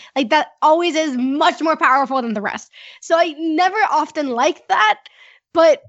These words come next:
you know, watching her, like, lose her mind and do crazy things, I was like, "I'm all for this, though." Like, I love seeing her show what she can do. I mean, there, something,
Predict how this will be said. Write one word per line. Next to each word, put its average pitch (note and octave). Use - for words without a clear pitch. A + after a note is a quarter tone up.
you E4+
know, C4
watching C#4+
her, D4+
like, C4
lose A#3
her C4+
mind B3+
and B3
do E4+
crazy C#4+
things, C4+
I C4
was C4
like, B3
"I'm C4
all C4+
for B3+
this, G#3+
though." B3+
Like, B3+
I C4
love C#4+
seeing C4
her A#3
show C#4
what B3+
she C4
can G#3+
do. A3+
I C#4+
mean, D4+
there, E4+
something, G4